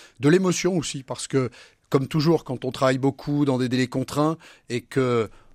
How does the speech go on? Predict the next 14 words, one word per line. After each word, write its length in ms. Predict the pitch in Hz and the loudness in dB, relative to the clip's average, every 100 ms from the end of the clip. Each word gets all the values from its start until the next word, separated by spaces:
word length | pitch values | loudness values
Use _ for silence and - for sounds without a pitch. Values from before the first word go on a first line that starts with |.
| - | -8
on 100 | 131 | -2
obtient, 520 | 156 - 170 156 139 117 _ | -2 0 0 0 -2 -8 _
euh, 180 | 120 110 | -12 -8
un, 140 | 123 120 | -8 -6
un 140 | 123 | -4
bon 240 | 123 151 147 | 2 2 2
résultat 460 | 135 123 120 196 | 0 -2 -4 -4
qui 180 | 175 - | -4 -6
va, 140 | 131 120 _ _ _ | -8 -8 _ _ _
on 120 | 117 123 | -10 -6
peut 160 | 127 | -4
le 60 | 147 | 0
dire, 200 | 208 139 | 0 2
même 240 | 127 120 | -2 -4